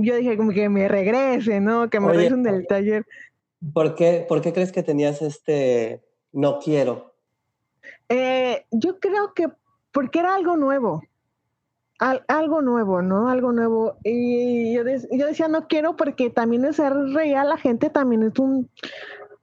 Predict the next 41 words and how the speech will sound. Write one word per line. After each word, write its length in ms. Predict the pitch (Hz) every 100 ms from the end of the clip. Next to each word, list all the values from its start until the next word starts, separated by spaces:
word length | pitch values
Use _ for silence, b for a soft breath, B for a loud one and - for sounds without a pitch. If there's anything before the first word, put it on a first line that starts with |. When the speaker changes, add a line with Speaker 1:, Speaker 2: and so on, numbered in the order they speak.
| _ _ _ _
Speaker 1:
es 160 | 262 285
algo 200 | 254 269
que 100 | 339
dices, 360 | 285 262 294 269 -
"Pues 140 | 220
no 120 | 226
voy 140 | 220 277
a 80 |
poder, 220 | 302 339 587 466
o 40 |
sea, 100 | 277
¿cómo 160 | 233 285
voy 100 | 339
a 40 | 392
hacer, 220 | 339 349 370 349 - _
poder 540 | 277 262 269 294 - - _ _ -
ir 140 | 320
a, 400 | 339 370 349 320
a 240 | - 269 277
un 140 | 294
hospital 480 | 359 403 381 339 339
a 60 | 330
hacer 260 | 302 262
reír 380 | 285 285 277 269
al 140 | 277 359
niño 520 | 370 294 254 247 254 B B B
o 80 | 285
a 100 | 277
la 120 | 349
niña 420 | 403 339 269 277 403
si 120 | 277
está 200 | - -
enfermo?". 440 | 269 427 605 311 214
O 60 |
sea, 140 | 208 220
que 80 |
no 180 | 233 254
voy 200 | 285 311
a 100 | 330
tener, 400 | - 277 269 277
eh, 720 | 302 349 - 214 220 208 208